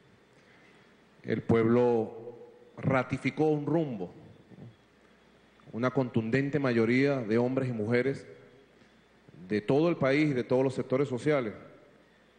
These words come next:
aprobaron un programa que es el programa de la patria que usted presentó. Si en algún momento en la historia de nuestro país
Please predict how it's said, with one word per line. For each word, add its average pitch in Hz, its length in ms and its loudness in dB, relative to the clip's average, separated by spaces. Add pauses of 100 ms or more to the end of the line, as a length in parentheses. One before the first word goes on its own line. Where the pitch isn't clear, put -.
(200)
aprobaron 139 760 0 (420)
un 160 160 0
programa 139 640 0 (380)
que 127 80 -2
es 131 60 0
el 135 80 -2
programa 131 400 2
de - 20 0
la 123 140 -2
patria 139 260 0
que 113 80 -4
usted 107 160 -2
presentó. 98 460 -6 (1400)
Si - 180 -2
en 123 80 2
algún 127 300 2
momento 160 400 0
en 151 80 0
la 139 40 0
historia 135 380 0
de 147 60 0
nuestro 139 220 -2
país 120 380 0